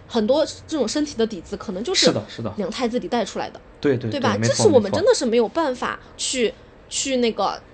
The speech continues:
Speaker 1: 去选择的一些东西，但是它真的，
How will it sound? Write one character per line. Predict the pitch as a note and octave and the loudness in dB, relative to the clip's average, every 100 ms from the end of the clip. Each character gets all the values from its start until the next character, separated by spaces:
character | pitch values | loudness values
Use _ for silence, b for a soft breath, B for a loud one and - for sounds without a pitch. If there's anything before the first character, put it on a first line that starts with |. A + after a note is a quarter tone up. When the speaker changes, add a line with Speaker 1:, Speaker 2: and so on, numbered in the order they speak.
| - | -12
Speaker 1:
去 | - C#4 | -6 -2
选 | - A3 E3 | 2 2 0
择 | F#3 | -6
的 | F3 | -4
一 | G3 | -6
些 | G3+ | -6
东 | F#3+ G#3+ | -6 -6
西， | B3+ | -2
但 | G#4 G4+ | -2 -2
是 | D4+ - - | -4 -8 -12
它 | - - | -14 -4
真 | F4+ F4+ | -2 2
的， | A#3+ | 0